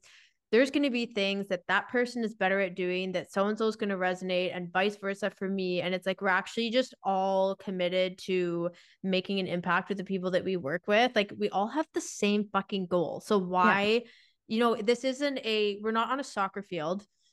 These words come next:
Speaker 1: It's
Speaker 2: Yeah.
Speaker 1: not like there's only one client in the whole fucking world that we're gonna support and we have to fight for that one person and the loser has to walk away. Like, that's literally not how it works.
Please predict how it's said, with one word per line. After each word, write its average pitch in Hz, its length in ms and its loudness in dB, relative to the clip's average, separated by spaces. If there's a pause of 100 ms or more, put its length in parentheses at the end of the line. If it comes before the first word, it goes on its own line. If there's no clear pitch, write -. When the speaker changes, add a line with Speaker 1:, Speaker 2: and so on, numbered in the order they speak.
(160)
Speaker 1:
It's 202 140 2
Speaker 2:
Yeah. 254 80 4
Speaker 1:
not 240 160 4
like 233 260 2 (360)
there's 247 180 6
only 254 240 6
one 226 240 2
client 226 460 2
in 208 60 -4
the 202 60 -4
whole 208 200 -2
fucking 208 340 -4
world 196 280 2
that 185 100 0
we're 196 100 -4
gonna 196 160 -2
support 190 380 0
and 185 80 -2
we 190 60 0
have 185 160 2
to 190 40 -10
fight 190 300 0
for 190 80 -2
that 180 160 2
one 185 160 0
person 185 340 -4
and 180 100 -2
the 175 60 2
loser 185 260 0
has 180 200 0
to 180 100 -2
walk 175 240 0
away. 175 220 0
Like, 202 160 -4
that's 208 240 -2
literally 226 720 0 (360)
not 202 280 2
how 196 160 2
it 165 100 -6
works. - 560 -8